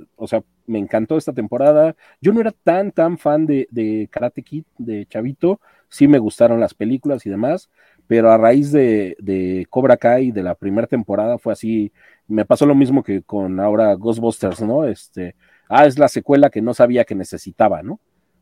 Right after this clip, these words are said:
Este, que sí, la, la, es, qué bueno que la hicieron, que la siguen, no sé hasta cuándo, no sé para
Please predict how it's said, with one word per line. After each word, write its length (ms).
Este, 640
que 140
sí, 200
la, 360
la, 180
es, 300
qué 100
bueno 180
que 100
la 80
hicieron, 600
que 120
la 100
siguen, 460
no 220
sé 140
hasta 260
cuándo, 440
no 160
sé 320
para 300